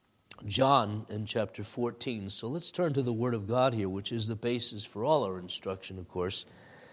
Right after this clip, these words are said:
Jesus is <clears throat> discussing things in the quiet of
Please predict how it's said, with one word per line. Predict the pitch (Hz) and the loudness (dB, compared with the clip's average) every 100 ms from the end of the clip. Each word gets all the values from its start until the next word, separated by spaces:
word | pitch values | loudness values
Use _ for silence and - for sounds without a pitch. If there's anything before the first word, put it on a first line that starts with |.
| - - - - _ _ - 101 | -20 -20 -20 -20 _ _ -14 0
Jesus | 113 156 131 135 - | 8 8 8 4 4
is | 127 120 - - _ _ - | 4 4 2 0 _ _ -6
<clears throat> | 139 85 _ _ _ _ _ _ _ _ _ _ _ _ - | -4 -6 _ _ _ _ _ _ _ _ _ _ _ _ -8
discussing | - 147 151 - 139 127 | 2 8 8 8 4 4
things | 139 131 120 | 4 4 2
in | 117 113 | 2 0
the | |
quiet | 110 - 127 123 120 113 | -2 2 4 4 4 4
of | 107 101 | 2 0